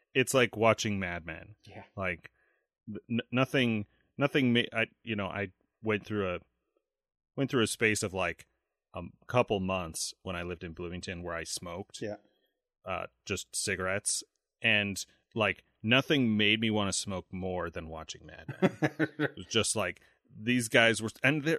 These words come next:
Speaker 1: they were horrible people, but, like, it just all was so c-, glamorous and cool.
Speaker 2: Right.
Speaker 1: Um, <laughs> which is a, a weird kinda
Speaker 2: Right.
Speaker 1: thing.
Speaker 2: So, so I, I,
Speaker 1: Um,
Speaker 2: anyway, that was a way of just saying that I, I started watching
Speaker 1: Yeah.
Speaker 2: Catastrophe again. It's, it's an emotional thing, but,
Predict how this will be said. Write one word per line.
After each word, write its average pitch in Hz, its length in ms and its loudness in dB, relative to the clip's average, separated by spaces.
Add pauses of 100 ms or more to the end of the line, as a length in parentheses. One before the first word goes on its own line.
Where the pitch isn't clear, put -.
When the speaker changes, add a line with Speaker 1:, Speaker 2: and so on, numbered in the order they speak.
Speaker 1:
they 180 140 0
were 170 120 2
horrible 170 460 0
people, 165 380 -4
but, 110 200 0
like, 104 280 -2 (420)
it 107 140 -12
just - 340 -2
all 135 260 2
was 95 120 -4
so 120 420 2 (220)
c-, - 240 -12
glamorous 110 640 -2
and 80 140 -14
cool. 110 480 -6
Speaker 2:
Right. 95 180 -12 (340)
Speaker 1:
Um, 95 300 -8 (320)
<laughs> - 280 -20
which - 180 -6
is - 180 -8
a, 90 220 -6
a 92 60 -10
weird 92 280 -10
kinda 95 160 -12
Speaker 2:
Right. 87 100 -14
Speaker 1:
thing. 90 160 -14 (300)
Speaker 2:
So, 185 220 6 (100)
so - 180 8
I, 165 100 12
I, 160 160 4
Speaker 1:
Um, - 60 -4
Speaker 2:
anyway, 147 260 8
that 131 120 12
was 127 140 4
a - 20 -8
way 127 220 6
of 107 80 0
just 110 160 -4
saying 113 180 2
that 107 260 -2
I, 123 120 2
I 117 60 0
started 127 320 4
watching 113 280 4
Speaker 1:
Yeah. - 40 -6
Speaker 2:
Catastrophe 113 520 -6
again. 101 220 -6
It's, 98 180 -12
it's - 180 -12
an 117 100 0
emotional 117 320 0
thing, 110 180 -4
but, 107 180 -4